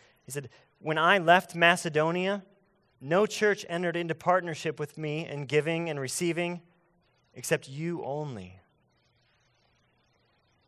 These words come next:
Brothers and sisters, what we are seeing here is much more than Paul simply being happy that the Philippian church is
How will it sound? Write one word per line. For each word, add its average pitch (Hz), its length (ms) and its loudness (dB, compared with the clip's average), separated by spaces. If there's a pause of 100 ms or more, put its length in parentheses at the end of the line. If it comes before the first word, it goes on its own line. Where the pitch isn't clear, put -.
(720)
Brothers 143 260 -4
and 156 100 -6
sisters, 165 440 -2
what 160 300 0 (240)
we 147 140 -6
are 147 60 0
seeing 202 460 -2
here 143 380 -2
is 139 340 -2 (580)
much 208 280 0
more 196 300 4
than 160 180 -2
Paul 180 400 6
simply 165 380 -4
being 160 220 0
happy 185 460 4
that 151 160 -2
the 151 80 -4
Philippian 160 440 -4
church 170 420 -2
is 139 200 -4